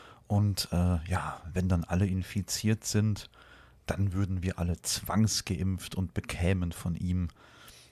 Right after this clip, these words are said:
den sogenannten sechs sechs sechs Chip implantiert. Ja, der dann quasi mit der Zwangsimpfung unter die Haut gespritzt wird. Ähm, ja,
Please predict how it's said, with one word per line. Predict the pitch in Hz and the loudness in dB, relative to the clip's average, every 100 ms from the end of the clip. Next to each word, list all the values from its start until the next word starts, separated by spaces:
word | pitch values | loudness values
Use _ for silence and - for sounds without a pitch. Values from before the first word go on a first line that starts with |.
| - - | -20 -4
den | 85 85 | -2 0
sogenannten | 80 98 92 85 82 90 - 90 82 - | 2 0 0 0 0 0 0 2 0 -2
sechs | 76 69 87 - - | -6 0 -2 -2 -4
sechs | 85 80 - - | -2 -2 -6 -2
sechs | 80 - - - - | -2 -2 -8 -8 -6
Chip | - - - - - - _ _ _ - | -2 0 -2 -4 -16 -16 _ _ _ -4
implantiert. | 87 82 85 85 - 95 80 - - - _ - - - - - _ - | -2 -2 -4 -6 -4 -4 -4 -8 -16 -18 _ -20 -20 -20 -20 -20 _ -12
Ja, | - - | -8 -4
der | 80 | -2
dann | 78 | -2
quasi | - 78 80 87 | -6 -4 -2 0
mit | 92 | 2
der | 85 - | 0 0
Zwangsimpfung | - 85 85 92 - 95 90 - 92 90 85 - | -4 0 2 2 0 -2 -2 -2 0 0 -4 -2
unter | 107 98 | 0 2
die | 82 78 | 0 0
Haut | 87 92 | 0 0
gespritzt | - - - 87 - - - | -2 -4 -4 -6 -6 -6 -2
wird. | 98 - - - - - - - - - - - | -2 -4 -16 -20 -20 -20 -20 -20 -20 -20 -20 0
Ähm, | 117 107 104 104 104 92 - - | 8 10 10 8 4 2 -2 0
ja, | 104 - | 2 2